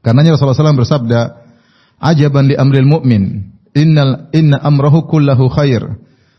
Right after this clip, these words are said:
wa laysa dzalika illa li, lil mu'min."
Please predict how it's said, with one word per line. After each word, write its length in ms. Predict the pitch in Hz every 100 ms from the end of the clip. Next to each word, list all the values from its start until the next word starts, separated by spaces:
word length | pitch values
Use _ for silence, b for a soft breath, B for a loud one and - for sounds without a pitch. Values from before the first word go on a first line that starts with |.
| b
wa 160 | 120 131
laysa 320 | 156 147 139
dzalika 480 | 131 156 151 151 147
illa 240 | 147 143
li, 320 | 139 135 131
lil 160 | 127 135
mu'min." 640 | 156 - 110 90 92 -